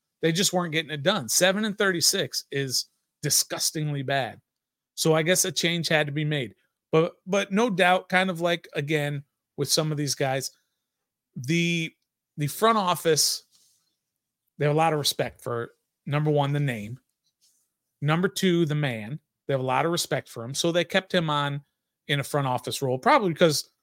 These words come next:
they're gonna pay him, so they asked him to stay on. But Wes Unseld Junior is gonna land on his feet. At some point, he might get a second chance at a head coaching job, but he will get an assistant job whenever he's ready to move on from this organization. But it just wasn't good.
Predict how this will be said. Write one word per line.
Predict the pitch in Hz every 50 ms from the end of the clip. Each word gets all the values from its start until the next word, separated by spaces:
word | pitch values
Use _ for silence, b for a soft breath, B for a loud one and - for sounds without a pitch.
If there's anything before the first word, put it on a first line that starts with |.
| _ _ _ _ _ _ _ _ -
they're | 143 156
gonna | 156 160 143 113
pay | - 175 202 196 160
him, | 135 123 123
so | - 147 127
they | 127 127
asked | 131 147 151 143 - -
him | 139 123
to | 120
stay | - - - 139 110 139
on. | 143 156 147 123 113 113 - _ _ _ _ _ -
But | 185 190
Wes | 196 226 214 -
Unseld | 220 214 190 - 180 170 156
Junior | 147 147 147 139 135
is | 127 123
gonna | 139 131 127 123
land | 123 123 127 127 123
on | 117 117
his | 117 -
feet. | - - 120 113 120 - _ _ _ _ _ _ _ -
At | 190 -
some | - 196 175 160
point, | - 170 165 160 139
he | 147 160
might | 147 139 131 123 -
get | - 131
a | 123
second | - - - 123 - - -
chance | - - 131 120 113 - 127
at | 117
a | 110
head | 113 113 110
coaching | - - 117 - - 113 110
job, | 120 120 139 156
but | 170
he | 165 190 202
will | 175 175 170 151
get | 135 139 131
an | 131 127
assistant | 117 - - - 123 - - - - 110
job | 117 117 107 110 110 - _ _ _ _ _ _ _ _ _ _ _ _ _
whenever | 139 135 139 135 127 123 113
he's | 127 139 117 120
ready | 123 123 123 120
to | - 127
move | 120 120 120 120 117
on | 117 113 113 107
from | - 117 113
this | 113 107 - -
organization. | 117 113 107 98 104 104 101 120 113 107 - - - - - _ _ _ _ _ _ _ _ _ _ _ _ _ _ _ _ _ _ -
But | 156 170 170 160 - -
it | - - 226 220 214 185
just | 151 202 170 -
wasn't | 160 160 151 139 135 123
good. | 135 190 240 175 104 -